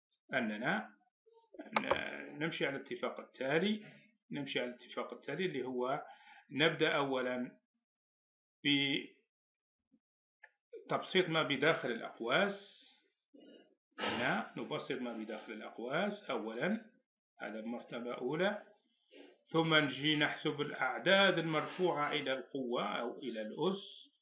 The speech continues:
هنا بمرتبة ثانية، ثم، آه، إذا كان فيه عملية ضرب أو قسمة من اليسار حسب الترتيب نحسبها مثلا هنا،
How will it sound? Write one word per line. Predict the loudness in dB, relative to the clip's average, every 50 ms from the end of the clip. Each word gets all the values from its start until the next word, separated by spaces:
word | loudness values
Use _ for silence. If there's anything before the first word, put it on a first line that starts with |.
| _ _ _ _ _ -18 -16
هنا | -12 -8 -6 -2 0 0 0 0
بمرتبة | 0 0 -2 -4 -4 -6 -6 -6 -6 -6 -6 -6
ثانية، | -6 -6 -6 -6 -6 -6 -6 -4 -4 -4 -4 -6 -8 -14 _ _ _ _ _ _ _ _ _ _ _ _ _ _ _ 0
ثم، | 2 4 4 4 2 4 4
آه، | 4 6 6 6 4 2 0 -4 -12 _ _ _ _ _ _ _ _ _ _ _ -6 -2 0 0 2 2 0 0 0 0 0
إذا | 0 0 2 4 2 2
كان | 2 2 0 0 0
فيه | 2 2 2 2
عملية | 2 2 2 2 4 2 2 2 4 2 2 0 -2 -2 2
ضرب | 6 6 6 6 4 2
أو | 2 2 2 2
قسمة | 0 -2 -6 -6 -4 -4 -2 -2 -2 -2 -4 -6 -8 -8
من | -6 -2 -2 0 0
اليسار | 0 0 0 0 0 -2 -2 -2 -2 -2
حسب | -2 -2 -6 -6 -6 -8
الترتيب | -10 -10 -10 -10 -10 -8 -8 -8 -6 -6 -8 -10
نحسبها | -10 -10 -8 -8 -8 -6 -6 -6
مثلا | -6 -6 -10 -10 -12 -10 -10 -10 -12 -10 -10
هنا، | -6 -2 0 0 0 0 -2 -4